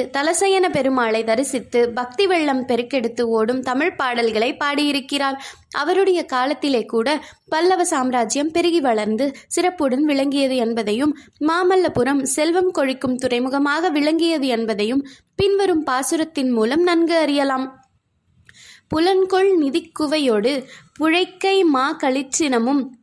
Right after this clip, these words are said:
நலங்கொள் நவமணிக்குவையும் சுமந்தெங்கும் நான்கு சிந்து கலங்கள் இயங்கும் மல்லை கடல் மல்லை தலசயனம் வளங்கொள் மனத்தாரவரை வளங்கொள் என மட நன்-, நெஞ்சே.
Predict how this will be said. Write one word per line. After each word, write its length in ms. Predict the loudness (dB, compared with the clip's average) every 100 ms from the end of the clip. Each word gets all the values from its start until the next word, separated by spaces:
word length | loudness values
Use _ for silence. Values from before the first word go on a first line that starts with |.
| -6
நலங்கொள் 680 | -2 0 0 0 0 0 2
நவமணிக்குவையும் 1120 | 2 0 2 2 0 -2 -4 -2 0 0 0 -2 -10 -18 -4
சுமந்தெங்கும் 800 | 0 2 2 2 2 0 2 2
நான்கு 480 | 2 2 2 2 0 -4 _ _ _
சிந்து 480 | -6 -2 0 0 0 -2 -4 -20 -10
கலங்கள் 560 | -6 -2 0 2 2 0
இயங்கும் 540 | 0 2 2 2 2 2
மல்லை 400 | 2 0 0 0 -2 -10 -20 -18
கடல் 340 | -6 -2 0 2
மல்லை 380 | 2 0 0 0 0
தலசயனம் 760 | 0 0 0 -2 0 0 -2 -4 -8 _
வளங்கொள் 600 | -4 0 2 2 4 2
மனத்தாரவரை 960 | 2 0 -4 -4 -4 -2 0 0 2 0 -2 -8 -14
வளங்கொள் 580 | -4 0 0 0 0 0 2
என 260 | 0 2
மட 260 | 2 2 0
நன்-, 280 | 0 0 -2 0
நெஞ்சே. 520 | 0 2 2 2 2